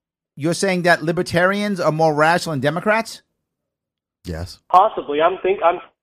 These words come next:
Speaker 3: like, with all the stuff that's going on in the twenty twenty presidential race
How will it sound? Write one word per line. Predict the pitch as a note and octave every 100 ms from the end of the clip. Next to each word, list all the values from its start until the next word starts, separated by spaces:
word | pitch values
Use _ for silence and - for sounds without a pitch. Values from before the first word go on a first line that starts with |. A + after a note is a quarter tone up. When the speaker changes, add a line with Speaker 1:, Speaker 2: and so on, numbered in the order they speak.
| _ -
Speaker 3:
like, | D#3+
with | E3
all | F3+ F#3
the | F3 - _
stuff | - G3
that's | F3 -
going | F3
on | F3
in | E3
the | D3+
twenty | - F3 - - _
twenty | - _ _ _ E3 D#3
presidential | E3 E3+ E3 G3+ E3 C3
race | B2